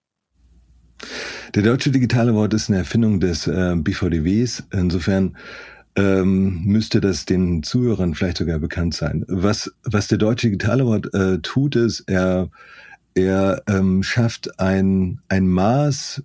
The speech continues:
für, äh, das, was digitale Transformation und Innovation leisten kann. Normalerweise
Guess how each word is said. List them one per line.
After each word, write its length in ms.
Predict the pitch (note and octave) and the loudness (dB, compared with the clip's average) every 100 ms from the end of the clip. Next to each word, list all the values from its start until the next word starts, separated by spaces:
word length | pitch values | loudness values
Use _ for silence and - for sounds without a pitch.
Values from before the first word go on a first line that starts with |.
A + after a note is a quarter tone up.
| - | -12
für, 840 | - - G#2+ G#2+ A2 A2 G#2+ G2+ - - _ _ - | -14 -6 0 2 4 4 2 0 -4 -20 _ _ -6
äh, 120 | F2+ | -2
das, 360 | F#2+ G2+ A2 G#2 | 2 0 0 0
was 420 | G#2 G2+ - - _ _ | 2 0 -4 -12 _ _
digitale 520 | A2+ G#2 A#2 G#2 F#2+ F#2 | -2 0 0 2 0 0
Transformation 1120 | - F#2 - F2+ E2 - G2+ A2+ C3 A#2+ - | 0 -2 0 -2 -2 0 2 2 2 0 -2
und 160 | F2+ F2+ | -4 0
Innovation 560 | F#2+ F#2 E2+ - F2 | 0 0 -2 -2 -2
leisten 420 | D#2+ D#2 D#2+ - D#2 | 0 -2 -4 -6 -6
kann. 300 | - - - | -6 -8 -10
Normalerweise 720 | - D#2 D#2+ F#2 F2+ F#2+ F#2+ | -6 -2 0 2 2 2 0